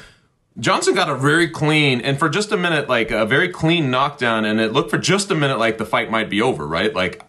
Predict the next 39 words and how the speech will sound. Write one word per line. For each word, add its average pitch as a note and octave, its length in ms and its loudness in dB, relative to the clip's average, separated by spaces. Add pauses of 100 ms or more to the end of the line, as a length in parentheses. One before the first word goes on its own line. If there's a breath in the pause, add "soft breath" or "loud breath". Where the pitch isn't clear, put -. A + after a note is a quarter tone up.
I, C#2+ 100 -4 (220)
it, - 180 -12 (180)
it C3+ 40 0
looked F#3+ 220 2
like D#3+ 160 0
a A#2+ 60 -2
danger C3 400 0
area. C3 160 4
If - 80 -8
you're A#2 100 -2
playing C3+ 300 -2
the A2 60 0
game, A2+ 260 0
it G#2 40 -2
was G2+ 140 -2
like G#2 140 0
it G#2 100 0
went A2 140 2
into G#2+ 180 0
the G2 120 -2
red, G2+ 460 -2 (480 loud breath)
um, F2+ 300 -2
at A#2+ 160 -2
that B2 180 0
very A#2+ 200 2
moment. A2+ 440 2
Now, A#2 180 0
I A#2+ 80 0
know C#3 160 2
he C#3+ 200 2
also C3+ 320 2
got A2+ 340 0
caught D3 480 0
toward A2+ 280 -2
the G2+ 160 -6
end D3 200 0
of G#2+ 60 -2
the F#2+ 80 -2
round. C#2+ 360 -6